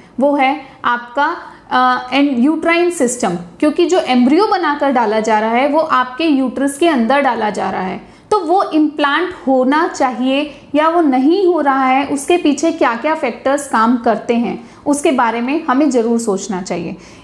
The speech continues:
इसके लिए एक uterine scoring system होता है।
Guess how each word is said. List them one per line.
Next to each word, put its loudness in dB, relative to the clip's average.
इसके 2
लिए 0
एक -4
uterine 2
scoring 0
system 0
होता -2
है। -12